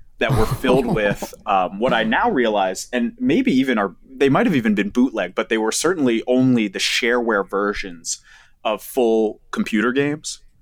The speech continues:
Speaker 2: Mm-hmm.
Speaker 1: And my dad
Speaker 2: <laughs>
Speaker 1: used to go to these things. And also why he was there, I don't know. He was, uh, <laughs> you know, he, we had our
Speaker 2: <laughs>
Speaker 1: computers, um, and maybe he was just going to get us games, but he would just go through the, the, um,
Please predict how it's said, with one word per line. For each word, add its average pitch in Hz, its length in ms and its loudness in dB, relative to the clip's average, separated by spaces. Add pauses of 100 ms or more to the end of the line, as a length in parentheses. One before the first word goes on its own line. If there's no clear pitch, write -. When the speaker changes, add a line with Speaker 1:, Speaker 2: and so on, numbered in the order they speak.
(140)
Speaker 2:
Mm-hmm. 127 340 0 (100)
Speaker 1:
And 131 120 0
my 143 120 4
dad 196 400 0
Speaker 2:
<laughs> 123 80 0
Speaker 1:
used - 140 -6
to 113 180 -2 (140)
go 135 200 2
to 190 80 2
these 104 280 -6
things. - 400 -16
And 147 140 2
also 180 280 0
why 135 240 0
he 190 160 -2
was 123 160 0
there, 98 160 0
I 98 80 0
don't 110 280 -2
know. 101 260 -2
He 107 200 -4
was, 104 460 -2
uh, 104 380 0
<laughs> - 60 -18
you 147 220 0
know, 131 100 0
he, 135 80 -4
we 127 200 2
had 147 220 4
our 151 80 2
Speaker 2:
<laughs> - 100 -2
Speaker 1:
computers, 123 560 -2 (560)
um, 92 420 0
and 123 160 -2
maybe 151 180 0
he 185 40 4
was 135 100 2
just - 140 -6
going 123 140 2
to 110 40 0
get 117 160 0
us 117 140 -2
games, 120 400 -2
but 104 240 -2
he 131 140 0
would 123 160 0
just 117 160 -4
go 123 160 2
through 131 200 0
the, 107 420 2
the, 95 260 -2 (180)
um, 92 440 -2